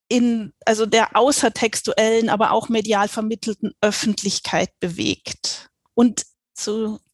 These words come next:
diesen verschiedenen Ichs in diesem Text fällt mir auch ein, dass Antje Wischmann im letzten Podcast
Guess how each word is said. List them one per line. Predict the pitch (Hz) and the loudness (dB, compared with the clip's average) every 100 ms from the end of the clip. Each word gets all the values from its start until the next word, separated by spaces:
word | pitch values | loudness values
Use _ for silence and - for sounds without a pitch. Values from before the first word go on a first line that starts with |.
| _ 226 | _ -4
diesen | 226 233 233 | -2 0 0
verschiedenen | - 220 - - 240 - 226 226 - | 2 0 0 0 0 0 0 0 0
Ichs | 262 302 - - - - - - - _ _ - | 0 2 0 -4 -4 -4 -4 -6 -12 _ _ 2
in | 254 254 254 | 4 4 4
diesem | 214 226 208 208 196 | 0 -4 -2 -4 -4
Text | - 214 - - - - - - _ _ - | -2 -2 -2 -4 -2 -2 -6 -10 _ _ -20
fällt | - 214 220 233 - | -4 2 2 2 0
mir | 233 220 | 2 2
auch | 208 220 - | 2 0 -2
ein, | 208 214 226 226 - _ | -2 -2 -2 -4 -6 _
dass | 220 214 - - - _ _ _ - | -2 -2 -4 -12 -14 _ _ _ -4
Antje | 220 - 202 208 | -4 -2 -2 0
Wischmann | 302 - 220 202 202 | 0 0 0 0 -2
im | 202 208 208 226 | -4 -2 -4 -4
letzten | 202 226 - - 214 | -2 -2 -2 -4 -4
Podcast | - 202 - - - 202 196 - - | 0 0 0 -2 2 2 0 -4 -8